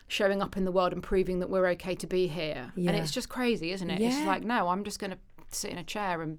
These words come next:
Speaker 1: be argumentative. <laughs> That's probably the other extreme. I don't do that. <laughs>
Speaker 2: Anymore.
Speaker 1: No.
Speaker 2: Don't do that anymore. So, well, well, there is that, isn't there? And so,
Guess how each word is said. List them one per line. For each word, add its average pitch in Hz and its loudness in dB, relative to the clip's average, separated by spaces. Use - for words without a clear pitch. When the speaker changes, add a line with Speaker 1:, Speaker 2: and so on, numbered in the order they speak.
Speaker 1:
be 180 -2
argumentative. 175 -8
<laughs> - 2
That's 381 10
probably 359 12
the 294 12
other 262 10
extreme. 233 8
I 294 12
don't 302 12
do 214 8
that. - 4
<laughs> - -4
Speaker 2:
Anymore. 190 4
Speaker 1:
No. 214 4
Speaker 2:
Don't 240 12
do 214 4
that 208 10
anymore. 190 4
So, 294 12
well, 320 8
well, 330 6
there 320 8
is 320 4
that, 214 12
isn't 202 4
there? 190 6
And 190 0
so, 220 6